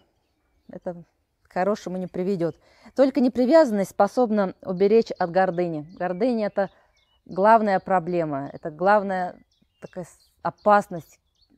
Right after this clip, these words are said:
которая даё-, которая обретает, э, как даётся тому, кто обрёл ситхи.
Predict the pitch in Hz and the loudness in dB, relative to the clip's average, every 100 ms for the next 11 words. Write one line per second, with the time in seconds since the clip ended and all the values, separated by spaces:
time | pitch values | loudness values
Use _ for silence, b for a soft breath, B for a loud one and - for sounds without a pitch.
0 | _ 175 - 196 185 180 165 - _ _ | _ -12 -2 0 2 2 0 -4 _ _
1 | _ _ _ _ _ _ _ _ _ _ | _ _ _ _ _ _ _ _ _ _
2 | _ _ _ _ _ 180 190 196 185 165 | _ _ _ _ _ 0 2 2 -2 -8
3 | - _ _ _ _ _ - 190 202 190 | -18 _ _ _ _ _ -12 -6 -2 0
4 | 175 190 208 190 - 180 160 - 151 156 | -2 -4 -2 -2 -2 -4 -6 -12 -14 -2
5 | 190 220 214 - 170 - 190 220 - 185 | 0 0 -2 -4 -4 -2 -2 -2 -2 0
6 | 175 - 175 185 170 - 180 - 156 | 0 0 -2 -2 -4 -6 -12 -12 -20